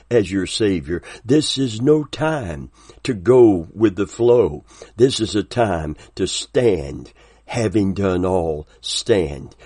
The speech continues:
That's what it says when the, the scripture's about putting on the whole armor of God in, in the New Testament. "Because we wrestle not against flesh and blood, but powers and principalities and the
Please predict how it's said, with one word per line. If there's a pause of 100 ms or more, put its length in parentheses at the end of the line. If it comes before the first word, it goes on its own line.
(120)
That's
what
it
says
when
the, (220)
the
scripture's
about
putting
on
the
whole
armor
of
God
in, (240)
in
the (100)
New
Testament. (580)
"Because
we
wrestle
not
against
flesh
and
blood,
but (300)
powers
and
principalities
and
the